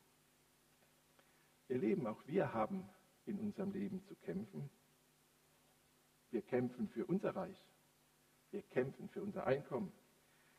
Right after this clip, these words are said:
Wir kämpfen für unsere Stellung in der Gesellschaft. Wir kämpfen für so vieles. Und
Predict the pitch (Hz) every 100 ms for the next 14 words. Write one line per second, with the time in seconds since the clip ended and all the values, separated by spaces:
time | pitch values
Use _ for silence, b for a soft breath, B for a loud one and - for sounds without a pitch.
0 | - 92 - - 127 - - - - -
1 | - - 135 151 113 101 95 98 - -
2 | - 120 143 117 - - - _ _ _
3 | _ b b b b b b b - 117
4 | - 170 185 165 170 - 190 190 196 226
5 | 254 - - - - - - - 170 247
6 | -